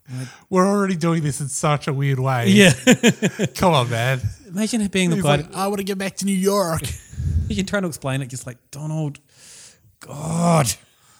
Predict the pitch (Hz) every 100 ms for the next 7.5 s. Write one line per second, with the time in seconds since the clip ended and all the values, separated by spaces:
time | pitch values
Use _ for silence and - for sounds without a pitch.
0 | - - - 170 - - 175 165 135 156
1 | 160 160 131 147 139 131 135 127 117 -
2 | 120 120 120 110 117 117 117 104 - -
3 | - - - - _ _ - 160 170 165
4 | 151 156 - 139 139 131 131 135 135 123
5 | - 139 120 - - - 180 139 _ _
6 | _ - _ - 190 - 165 143 170 151
7 | 143 - 165 170 110